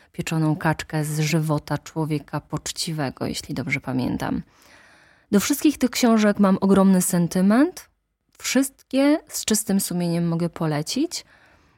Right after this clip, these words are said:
I tak jak powiedziałam na początku, cenię te książki kucharskie, które, mm, nie wymagają zbyt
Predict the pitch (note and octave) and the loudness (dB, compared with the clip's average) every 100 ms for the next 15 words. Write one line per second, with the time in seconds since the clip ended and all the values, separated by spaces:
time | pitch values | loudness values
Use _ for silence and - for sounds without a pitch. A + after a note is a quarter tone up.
0 | _ - G#3+ A#3+ A#3 A3 G#3+ G3+ G3 G3+ | _ -2 2 2 2 -2 -2 0 2 2
1 | F#3 F3+ E3+ F3+ - G3 G3+ - - C4 | 4 2 0 -4 -2 0 0 -2 0 0
2 | F4+ _ _ _ _ _ _ - - G3+ | 0 _ _ _ _ _ _ -2 2 4
3 | F#3+ F3 E3+ E3 F3 - F#3+ F#3 - F3 | 4 2 0 -4 -8 -4 -2 -2 -4 -8
4 | D#3 D3+ D#3+ D#3 - - G#3 A3+ - F#3 | -8 -6 -4 -4 -6 -8 -6 -8 -10 -6
5 | E3+ E3+ E3+ E3+ - _ _ _ _ - | -2 0 0 -2 -6 _ _ _ _ -6
6 | F3 F3 - G3 G3 G3+ F#3+ G3 F#3+ F3+ | -2 0 2 6 8 8 6 4 4 4
7 | F#3 F3 E3+ E3 E3 D#3+ D#3+ - D#3+ E3+ | 2 2 2 2 0 0 -2 -4 -6 -2
8 | E3 - | -4 -6